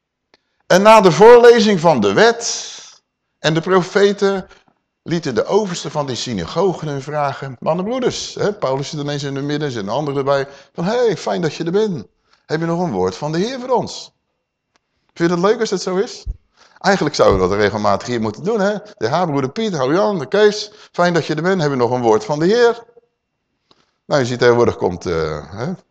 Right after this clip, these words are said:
Daniel naar voren toe. En dan leest hij een stukje op. Nou, eigenlijk moet elke broeder dat doen, hè?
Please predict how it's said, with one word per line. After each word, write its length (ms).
Daniel 400
naar 100
voren 320
toe. 340
En 100
dan 120
leest 160
hij 80
een 80
stukje 360
op. 260
Nou, 360
eigenlijk 300
moet 160
elke 320
broeder 320
dat 160
doen, 180
hè? 160